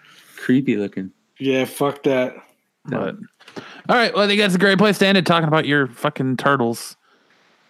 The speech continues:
Speaker 2: I
Speaker 3: Um,
Speaker 2: like turtles. Actually, I
Speaker 3: yeah.
Speaker 2: don't.
Speaker 3: You love turtles.
Speaker 2: Fuck that shit.
Speaker 3: But, uh, yeah,
Speaker 1: Good
Speaker 3: so
Speaker 1: show, gents.
Speaker 2: Yes, sir.
Speaker 3: Yeah, I guess it, it worked out in the end after all the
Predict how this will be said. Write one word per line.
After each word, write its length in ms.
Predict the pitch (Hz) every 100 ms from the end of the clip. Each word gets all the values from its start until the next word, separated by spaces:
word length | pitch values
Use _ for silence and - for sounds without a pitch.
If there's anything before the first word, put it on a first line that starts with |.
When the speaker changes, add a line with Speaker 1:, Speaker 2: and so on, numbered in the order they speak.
| -
Speaker 2:
I 200 | - 214
Speaker 3:
Um, 40 |
Speaker 2:
like 140 | 196 190 -
turtles. 520 | 175 175 175 170 170 _ -
Actually, 260 | 143 131 147
I 40 |
Speaker 3:
yeah. 60 | 135
Speaker 2:
don't. 260 | 135 127 - - _ _ _ _ _ _ _ _ _ _ -
Speaker 3:
You 140 | 113
love 220 | 107 101
turtles. 500 | - 104 101 101 - -
Speaker 2:
Fuck 300 | 147 135 -
that 220 | 131 120
shit. 380 | - 131 123 - - _ _ _ _
Speaker 3:
But, 180 | - 107
uh, 400 | 107 107 113 117 - _ _ _ - -
yeah, 260 | 127 123 90
Speaker 1:
Good 140 | 131
Speaker 3:
so 60 | 117
Speaker 1:
show, 180 | 127 110
gents. 400 | 107 104 104 - 117 - - 120
Speaker 2:
Yes, 160 | 135 -
sir. 160 | 151
Speaker 3:
Yeah, 180 | 208 208
I 60 | 190
guess 280 | 190 180 -
it, 120 | 160
it 80 | -
worked 360 | 156 151 147 147
out 180 | 135 139
in 100 | 131
the 160 | 120
end 200 | 127 135
after 340 | 120 120 123 120
all 220 | 120 117
the 360 | 113 110 110